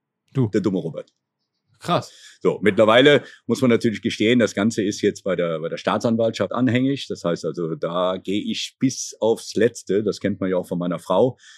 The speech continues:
Speaker 2: Wenn die Probleme hat mit irgendwelchen Leuten, die meine Kinder anmachen, egal ob das Rapper sind oder egal wer das ist, die Carmen zieht's durch.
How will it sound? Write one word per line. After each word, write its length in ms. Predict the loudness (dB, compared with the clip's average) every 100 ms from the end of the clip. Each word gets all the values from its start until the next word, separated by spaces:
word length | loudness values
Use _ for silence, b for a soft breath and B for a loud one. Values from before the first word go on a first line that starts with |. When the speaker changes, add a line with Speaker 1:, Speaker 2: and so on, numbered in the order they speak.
| b -8
Speaker 2:
Wenn 140 | -4
die 100 | -4
Probleme 540 | -4 -2 0 0 0
hat 200 | -2 -2
mit 140 | -6 -4
irgendwelchen 520 | -4 -2 -4 -4 -2
Leuten, 320 | 0 0 -4
die 300 | -4 -4 -6 -6
meine 200 | -6 -2
Kinder 340 | 0 2 2
anmachen, 480 | 2 0 0 0 -2
egal 300 | 0 -2 -2 -2
ob 80 |
das 200 | -6 -2
Rapper 260 | -4 0 0
sind 240 | 0 -2
oder 180 | -2 -2
egal 320 | -4 -6 -2
wer 120 | 0 0
das 180 | -2
ist, 240 | -4 -4 -6
die 80 | -4
Carmen 300 | -2 -2 -2
zieht's 240 | -4 0
durch. 340 | 4 4 2